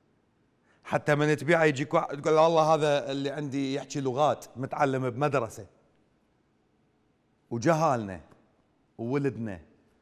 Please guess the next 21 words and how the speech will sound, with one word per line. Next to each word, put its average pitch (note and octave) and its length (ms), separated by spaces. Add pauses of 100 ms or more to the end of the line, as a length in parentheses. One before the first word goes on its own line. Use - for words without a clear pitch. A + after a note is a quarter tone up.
(240)
وبناتنا. B2 760 (1800)
نطلع C#3+ 280
من C3 100
البصرة G2+ 440 (1000)
نروح C3+ 280
الميسان. C3 580 (1400)
على D3 200
الرغم G#3 320
أن D#3 100
وزارة C#3 460
التربية B2 400
أعلنت A2+ 440 (720)
تراجع D3+ 580
في B2+ 160
نسبة C3 340
الاعتماد B2+ 460
على B2 160
المدارس A#2+ 480
الكرفانية A#2 640
في B2+ 240
العراق، B2+ 520